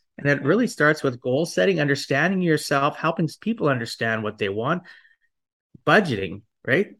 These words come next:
The two key things in my business have always been for twenty years is helping people peel back the layers of the onion, understand, goal set for today,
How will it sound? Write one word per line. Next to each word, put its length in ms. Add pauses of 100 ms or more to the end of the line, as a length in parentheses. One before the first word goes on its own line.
The 60
two 280
key 300
things 420
in 80
my 160
business 460
have 180
always 340
been 200
for 120
twenty 360
years 320
is 160
helping 340
people 420 (960)
peel 220
back 300
the 80
layers 300
of 80
the 100
onion, 340 (320)
understand, 800
goal 200
set 280
for 80
today, 500